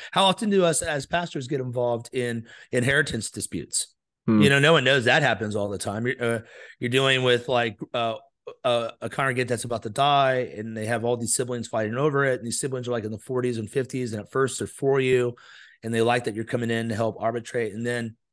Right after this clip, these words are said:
Speaker 1: then eventually they, they say you're the cause of the problem, and we are seeing,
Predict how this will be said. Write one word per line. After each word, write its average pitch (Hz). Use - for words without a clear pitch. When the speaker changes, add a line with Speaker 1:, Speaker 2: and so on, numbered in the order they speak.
Speaker 1:
then 135
eventually 123
they, 117
they 123
say 120
you're 117
the 117
cause 127
of 120
the 120
problem, 120
and 113
we 117
are 117
seeing, 120